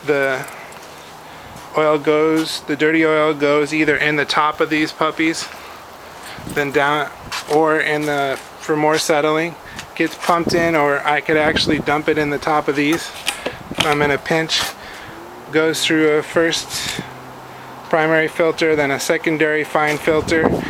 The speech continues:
into the bottom of the tank. Gets pumped out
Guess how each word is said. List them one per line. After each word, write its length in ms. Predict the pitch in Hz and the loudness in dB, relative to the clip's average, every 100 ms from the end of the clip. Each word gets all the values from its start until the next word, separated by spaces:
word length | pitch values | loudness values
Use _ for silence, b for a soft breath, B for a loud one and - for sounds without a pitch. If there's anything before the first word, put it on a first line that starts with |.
| B B | B B
into 300 | 156 185 - | 0 0 2
the 100 | 165 | 0
bottom 360 | 151 147 147 147 | 2 2 4 2
of 80 | 139 | 2
the 80 | |
tank. 480 | 131 - 151 156 - - - - - - - - B B B B - - - - - - - - - 151 | 2 0 0 -2 -8 -12 -12 -14 -16 -16 -16 -16 B B B B -10 -12 -14 -16 -16 -16 -16 -16 -16 -2
Gets 200 | 147 156 | -2 -2
pumped 320 | - 175 160 | 0 0 4
out 280 | 165 156 165 | 2 2 0